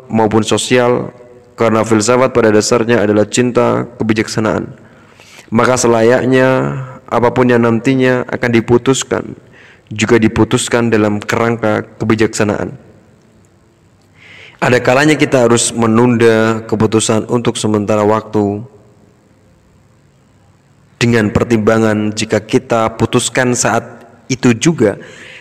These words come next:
dampak individual atau sosialnya akan lebih buruk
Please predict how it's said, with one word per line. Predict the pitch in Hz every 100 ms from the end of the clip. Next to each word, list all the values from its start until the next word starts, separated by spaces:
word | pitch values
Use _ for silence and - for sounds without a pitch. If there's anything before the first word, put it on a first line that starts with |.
| -
dampak | 113 120 123 - 131
individual | 113 113 107 113 117
atau | - 117 113
sosialnya | - 113 - 123 127 123 120 120 120
akan | 113 110 110
lebih | 110 110
buruk | 110 110 107 -